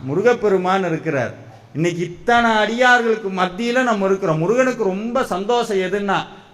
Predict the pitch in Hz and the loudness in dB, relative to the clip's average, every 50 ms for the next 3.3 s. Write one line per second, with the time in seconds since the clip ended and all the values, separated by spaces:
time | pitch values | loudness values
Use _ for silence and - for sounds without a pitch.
0 | _ _ _ _ _ _ - _ - 139 143 185 226 262 277 277 - - 277 262 | _ _ _ _ _ _ -20 _ -6 0 4 4 6 4 4 0 0 2 2 2
1 | - - 233 254 269 269 277 269 269 262 240 196 233 226 233 233 226 226 233 262 | 2 0 -4 -4 -4 -6 -4 -2 0 0 0 2 2 2 2 2 2 2 4 4
2 | 269 247 214 - 196 180 196 220 220 214 220 196 180 170 170 185 190 180 175 165 | 2 2 2 0 -2 0 0 0 0 0 -2 -2 -2 0 0 0 0 -2 0 0
3 | 165 156 139 - - - | 0 2 0 0 -4 -8